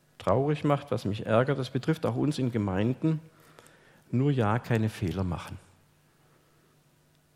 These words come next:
Du kannst hier nur Musik machen, wenn du gut genug bist. Wenn du hier vorne einen Viertelton zu tief oder zu hoch singst, da gibt's garantiert einige aus der Gemeinde, die das merken, die, die sagen dir das hinterher auch.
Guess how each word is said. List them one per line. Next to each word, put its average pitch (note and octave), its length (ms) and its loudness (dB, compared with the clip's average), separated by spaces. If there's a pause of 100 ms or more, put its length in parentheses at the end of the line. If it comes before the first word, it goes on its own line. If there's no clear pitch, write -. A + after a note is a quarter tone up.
(1160)
Du E3 80 0
kannst F#3+ 240 10
hier E3+ 80 10
nur A#3 180 10
Musik A#3+ 340 4
machen, D#3 360 4 (1300)
wenn B2+ 140 4
du A#2 80 2
gut C3+ 180 -2
genug A2+ 320 0
bist. - 360 -10 (1300)
Wenn C3+ 140 6
du E3+ 80 8
hier D#3+ 140 10
vorne G3 340 10
einen D3 120 4
Viertelton F3 500 6
zu D3+ 100 -4
tief G#3+ 240 2
oder D#3+ 160 0
zu - 140 0
hoch G#3+ 240 4
singst, - 560 2 (1040)
da C3 100 10
gibt's E3 160 6
garantiert D3+ 400 8
einige E3+ 360 6
aus - 100 0
der D3+ 80 2
Gemeinde, C3+ 400 6
die D3 100 -4
das B2 200 -2
merken, B2+ 320 6
die, C3 80 0
die A#2+ 100 -2
sagen A#2 300 2
dir B2+ 80 2
das A2 140 0
hinterher A2 380 2
auch. - 240 -10